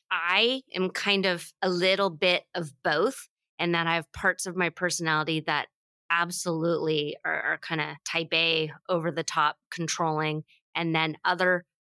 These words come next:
parts where if I'm not doing anything, I feel lazy and I feel unproductive. Whereas if I'm just listening to my body, sometimes my body wants to take a nap, but then my brain is like, "Yeah, but Steph, you've got this, this, and this you're supposed to do."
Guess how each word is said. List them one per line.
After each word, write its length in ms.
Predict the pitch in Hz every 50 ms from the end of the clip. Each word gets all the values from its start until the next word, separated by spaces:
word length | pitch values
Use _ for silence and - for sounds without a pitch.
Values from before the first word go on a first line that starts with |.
| _ _ _
parts 540 | - 190 170 156 160 160 - - - - - - - 160
where 460 | 156 180 170 156 156 156 156 156 156 - _ _ _ _ -
if 180 | 185 170 -
I'm 240 | 170 165 165 165 170
not 360 | 175 175 165 160 165 175 - - _
doing 640 | - 208 185 180 196 196 202 220 240 254 262 269 - _ _ _ _ -
anything, 640 | 208 214 226 233 247 233 - 262 247 262 262 240 - -
I 100 | 156 165
feel 340 | 156 - - 180 165 156 151
lazy 420 | 151 156 151 147 143 131 139 -
and 100 | 127 127
I 100 | 135 156
feel 260 | 151 - 165 156 - -
unproductive. 760 | 165 165 151 - 156 147 135 123 - _ - - - - - _ _
Whereas 560 | - 180 175 170 165 165 160 160 160 156 - - -
if 160 | 175 170 -
I'm 220 | 160 156 156 - - _ _ _ _
just 280 | - 185 160 - - 175
listening 500 | 165 165 196 190 - - 196 185 180 175
to 80 | 185
my 180 | 165 156 135 135
body, 720 | 139 - 151 135 156 202 214 196 156 139 131 139 156 - _ _ _ _ _ _ _
sometimes 420 | - - 196 240 294 294 269 262 226
my 140 | 214 185 156
body 260 | 156 147 160 160 156
wants 220 | 160 160 160 -
to 80 | 160 143
take 200 | - 165 147 -
a 40 | 143
nap, 220 | 160 226 269 - - - - _ _ _ _ _ _ _ _ -
but 140 | 175 170
then 160 | - 180 180 180
my 120 | 170 165
brain 500 | 156 127 175 180 208 233 220 185 165 156
is 140 | 165 156 147
like, 240 | 160 156 151 156 196
"Yeah, 160 | 226 254 233
but 200 | 190 170 - -
Steph, 360 | - - 294 269 226 - -
you've 160 | 180 170 165
got 180 | - 175 165 - -
this, 180 | 208 202 -
this, 240 | - 226 214 - 196
and 100 | 190 202
this 220 | 254 262 - -
you're 80 | 190 175
supposed 300 | - - - 160 151 -
to 100 | - 147
do." 140 | - 113